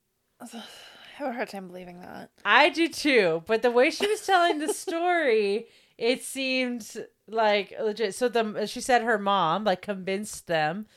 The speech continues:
Speaker 1: Yeah.
Speaker 2: to change the names because that she explained. 'Cause now I know people who have worked in the school system and have worked with, um, uh, ex-, exchange students.
Speaker 1: Right.
Speaker 2: People who come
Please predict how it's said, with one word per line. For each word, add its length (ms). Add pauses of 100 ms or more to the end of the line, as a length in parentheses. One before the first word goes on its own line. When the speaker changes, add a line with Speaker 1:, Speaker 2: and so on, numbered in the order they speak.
Speaker 1:
Yeah. 360
Speaker 2:
to 100
change 440
the 140
names 440
because 380
that 260
she 160
explained. 540 (320)
'Cause 180 (1000)
now 200
I 260
know 220
people 340
who 100
have 200
worked 340
in 240
the 60
school 280
system 420 (380)
and 260
have 240
worked 480 (100)
with, 400 (300)
um, 640 (560)
uh, 160 (120)
ex-, 380 (120)
exchange 500
students. 420
Speaker 1:
Right. 300 (100)
Speaker 2:
People 300
who 80
come 500